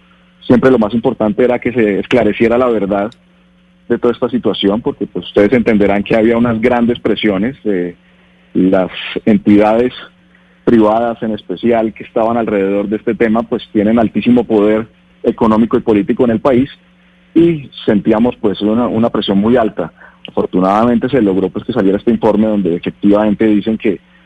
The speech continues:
eh, Pollo Olímpico y la operación de la granja, pues, jamás tuvo nada que ver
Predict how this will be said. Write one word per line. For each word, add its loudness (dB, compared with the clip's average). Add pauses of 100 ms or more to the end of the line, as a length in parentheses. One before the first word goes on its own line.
(180)
eh, -2
Pollo 6
Olímpico 2
y 2
la 2
operación -2
de 2
la 2
granja, -2
pues, -6
jamás -2
tuvo 2
nada 0
que -6
ver -2